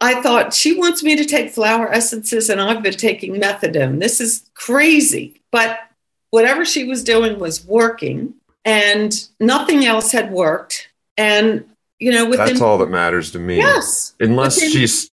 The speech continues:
Speaker 2: you wanna know why I'm really upset right now? See, this is what I mean by, think again, maybe squinting a little more. I have a close family member right now who is paying a hundred dollars a scan to have their, their energy scanned anywhere on earth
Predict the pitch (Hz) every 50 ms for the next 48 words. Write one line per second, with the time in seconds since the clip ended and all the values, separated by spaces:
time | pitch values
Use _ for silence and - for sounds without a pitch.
0 | _ _ _ - 117 120 123 123 120 117 113 110 104 101 98 95 95 98 98 101
1 | 98 92 85 - - - 95 82 92 90 90 87 92 90 87 - - 95 101 95
2 | - - 95 90 95 92 90 90 90 92 92 90 87 85 82 - - 143 147 143
3 | 127 113 98 113 110 104 92 87 87 95 90 107 107 95 - - - - 104 101
4 | 98 107 95 87 85 87 85 85 85 82 80 - _ _ _ _ - 110 120 123
5 | 120 117 110 110 104 95 92 87 87 - - - 104 101 98 - - - 101 95
6 | 92 95 95 87 85 87 87 87 82 87 85 85 87 76 85 87 87 87 85 78
7 | 82 85 82 87 85 - - - - 101 92 92 92 87 80 80 80 101 95 92
8 | 92 87 82 87 90 85 87 90 87 85 82 78 78 - 78 76 - - - -
9 | - - 98 92 87 82 80 78 76 73 76 - _ _ _ _ _ _ _ -
10 | 104 87 92 98 98 92 87 92 92 - - 92 - _ _ - 101 95 92 87
11 | 87 - - 110 110 110 117 117 110 104 107 104 - - - - 113 107 101 98
12 | 95 82 87 98 101 101 98 95 95 95 95 90 90 90 85 92 90 85 85 -
13 | - - -